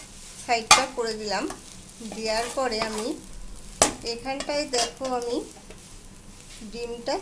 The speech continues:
ছেড়ে দিলাম হালকা তেলে, দেখতেই পাচ্ছ। এবার এইটার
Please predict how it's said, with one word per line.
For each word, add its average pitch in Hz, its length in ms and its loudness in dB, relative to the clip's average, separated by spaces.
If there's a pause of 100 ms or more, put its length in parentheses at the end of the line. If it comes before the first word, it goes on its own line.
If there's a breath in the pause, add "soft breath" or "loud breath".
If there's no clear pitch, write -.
(100)
ছেড়ে 196 320 0
দিলাম 170 220 -4 (560)
হালকা 190 400 -2
তেলে, - 240 -6 (1800)
দেখতেই 247 460 -8
পাচ্ছ। 277 280 -8 (200)
এবার 302 200 -2 (4000)
এইটার 262 280 6